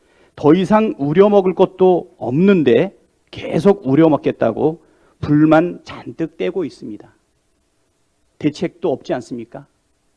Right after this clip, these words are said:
성남 에프씨 건은 경찰이 삼 년 넘게 수사하고 무혐의 종결한 것을 검찰이 억지로 되살려 낸 것입니다.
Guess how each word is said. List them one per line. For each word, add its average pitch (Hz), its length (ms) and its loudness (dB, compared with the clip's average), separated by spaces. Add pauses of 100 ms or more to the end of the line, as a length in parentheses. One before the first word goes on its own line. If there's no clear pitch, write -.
(1800)
성남 233 520 2
에프씨 - 380 2
건은 185 460 -4 (240)
경찰이 196 500 0
삼 254 260 2
년 262 180 4
넘게 208 300 2
수사하고 180 800 -4 (260)
무혐의 175 540 -2
종결한 156 520 -2
것을 120 420 -8 (560)
검찰이 165 640 -2
억지로 - 640 0 (100)
되살려 143 720 -4
낸 123 160 -10
것입니다. - 540 -18